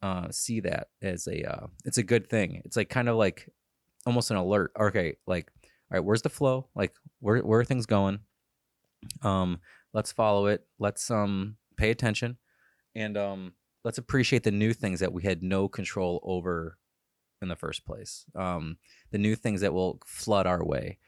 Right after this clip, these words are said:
that we, um, that will probably,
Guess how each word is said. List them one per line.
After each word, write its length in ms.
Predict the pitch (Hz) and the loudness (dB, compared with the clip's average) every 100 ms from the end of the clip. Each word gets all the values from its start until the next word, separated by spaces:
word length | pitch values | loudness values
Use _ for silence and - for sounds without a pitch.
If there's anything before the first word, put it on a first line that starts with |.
| _ _ - | _ _ -2
that 200 | 101 90 | 2 2
we, 300 | 92 90 87 | 2 0 0
um, 440 | 82 - - - - _ _ _ _ _ _ _ - | 0 -4 -6 -10 -14 _ _ _ _ _ _ _ -2
that 300 | 101 95 - | 2 4 2
will 160 | 113 104 | 2 2
probably, 760 | - - 165 131 92 82 90 | 2 2 4 4 4 0 -2